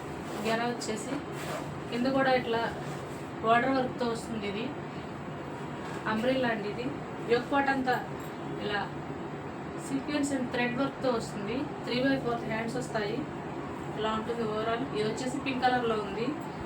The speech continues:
దీని సైజ్ కూడా ఎస్, ఎంఎల్, ఎక్స్ఎల్ వాళ్ళు మాత్రం, ఎక్స్ఎల్, డబుల్ ఎక్స్ఎల్లో కూడా అవైలబిలిటీ ఉందండి, మర్చిపోయాను. ఎస్, ఎం, ఎల్, ఎక్స్ఎల్, డబుల్ ఎక్స్ఎల్ వరకు అవైలబిలిటీలో ఉంది. సేమ్ కలర్స్, సేమ్ మోడల్స్, సేమ్ ఇలానే ఉంటుందండి,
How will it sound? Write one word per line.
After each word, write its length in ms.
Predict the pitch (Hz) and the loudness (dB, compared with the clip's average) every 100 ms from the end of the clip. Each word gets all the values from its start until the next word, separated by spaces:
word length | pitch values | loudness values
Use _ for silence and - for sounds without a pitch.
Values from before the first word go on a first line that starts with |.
| - | -2
దీని 180 | 262 277 269 | 2 4 4
సైజ్ 200 | 269 - | 2 4
కూడా 180 | 269 269 254 247 | 4 6 4 4
ఎస్, 140 | 254 247 254 | 2 0 0
ఎంఎల్, 320 | 254 247 254 - - - - 226 | 2 2 0 -2 -4 -6 -4 0
ఎక్స్ఎల్ 300 | 277 254 247 | 2 4 6
వాళ్ళు 160 | 240 233 | 4 4
మాత్రం, 260 | 233 - 226 233 | 0 -2 -2 -2
ఎక్స్ఎల్, 340 | 233 277 277 262 - - - - - - - - - | 2 4 6 4 -2 -6 -6 -6 -6 -6 -6 -6 2
డబుల్ 200 | 220 254 285 | 4 6 4
ఎక్స్ఎల్లో 280 | 294 285 277 | 4 4 6
కూడా 120 | 262 247 | 6 6
అవైలబిలిటీ 440 | 240 247 240 233 220 | 4 2 2 2 0
ఉందండి, 260 | 214 214 208 | 0 -2 -2
మర్చిపోయాను. 540 | 196 - 214 202 214 285 - - - 254 | -4 -2 0 0 -2 -4 -4 -6 0 2
ఎస్, 140 | 277 - 233 | 2 0 0
ఎం, 100 | 233 247 254 226 | 0 0 0 4
ఎల్, 160 | 247 262 - - - 208 | 4 4 0 -6 -4 -4
ఎక్స్ఎల్, 340 | - 262 277 - | 0 2 4 4
డబుల్ 200 | 226 269 | 4 4
ఎక్స్ఎల్ 260 | 262 277 262 | 4 4 6
వరకు 220 | 262 269 285 | 4 4 4
అవైలబిలిటీలో 560 | 254 247 240 240 233 220 214 | 4 2 0 -2 0 0 0
ఉంది. 140 | 247 247 | -2 2
సేమ్ 180 | 247 247 254 | 2 2 2
కలర్స్, 280 | 247 277 302 233 | 4 2 0 0
సేమ్ 180 | 226 226 | 0 2
మోడల్స్, 340 | 220 240 277 - - - - - - - - - - - - - - - | 2 2 0 -2 -4 -6 -6 -6 -4 -4 -6 -6 -6 -6 -6 -6 -6 0
సేమ్ 220 | 262 269 | 2 6
ఇలానే 240 | 254 247 254 233 | 6 8 6 4
ఉంటుందండి, 400 | 214 220 220 | 2 0 0